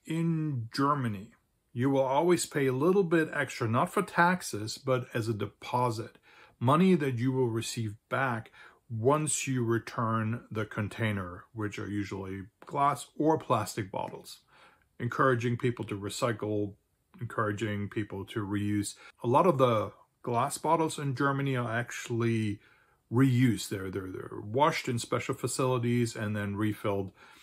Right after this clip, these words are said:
and then given to customers again. And a lot of them are reused hundreds of times.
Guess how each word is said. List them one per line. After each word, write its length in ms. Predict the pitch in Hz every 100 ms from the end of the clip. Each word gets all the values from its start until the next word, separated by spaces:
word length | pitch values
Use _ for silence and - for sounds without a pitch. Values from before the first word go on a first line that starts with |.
| - _ -
and 180 | 104 101
then 240 | 98 98
given 240 | 101 101 98
to 100 | 104
customers 500 | 107 - 98 95 -
again. 460 | 95 95 95 104 98
And 300 | 95 92 101 -
a 60 |
lot 160 | 101 104
of 60 |
them 200 | 101 101
are 220 | 98 95 90 90 101
reused 580 | 101 107 101 101 101 -
hundreds 360 | - 107 92 92
of 120 | -
times. 500 | - 92 95 92